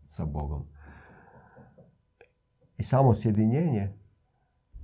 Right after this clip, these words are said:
ispuštanje svjetla iz božanskog svijeta čovjeka oplemenjuje, čovjeka, e, čovjeku daje supstancu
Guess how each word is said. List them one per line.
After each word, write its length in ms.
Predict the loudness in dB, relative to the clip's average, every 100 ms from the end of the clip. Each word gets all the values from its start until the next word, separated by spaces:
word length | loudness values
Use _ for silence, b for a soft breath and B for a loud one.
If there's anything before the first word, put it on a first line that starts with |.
| -20 -20 -12 -8 -4 0
ispuštanje 920 | -2 0 0 2 2 2 2 0 -2 -6 -10 -10 -12
svjetla 500 | -4 4 4 4 -2
iz 100 | -2
božanskog 560 | 2 2 2 0 -4 -6
svijeta 540 | 0 0 0 -4 -4 -10 b b b b b b b 0
čovjeka 760 | 6 6 6 2 0 0 -2 -8 -20 _ _ _ _ _
oplemenjuje, 920 | -4 0 4 6 6 6 6 6 4
čovjeka, 800 | 2 2 2 0 -2 0 2 0 -4 -12 -20 _ _ _ _ _ _ -10
e, 300 | -6 -2 -4
čovjeku 360 | 0 0 0 -2
daje 480 | 0 2 2 0 -4
supstancu 720 | -8 -10 -2 0 0 -4 -10